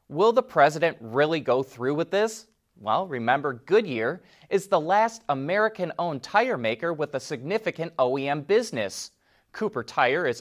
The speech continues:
also an American company, but mainly sells to the aftermarket. So, if President Trump goes through with this ban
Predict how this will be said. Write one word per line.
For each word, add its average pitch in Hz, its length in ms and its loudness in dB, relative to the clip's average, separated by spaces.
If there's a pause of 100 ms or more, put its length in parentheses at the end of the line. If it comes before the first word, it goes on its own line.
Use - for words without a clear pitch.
(120)
also 165 400 2
an 110 80 -4
American 101 480 -6
company, 123 580 -6 (360)
but - 180 -2
mainly 214 320 -4
sells 202 400 0
to 165 100 -4
the 151 160 -2
aftermarket. 139 800 2 (440)
So, 131 600 2
if 151 200 -6
President 139 500 2
Trump 143 340 -4
goes 113 240 -2
through 226 320 -2
with 180 200 -6
this 110 200 -6
ban 104 440 -6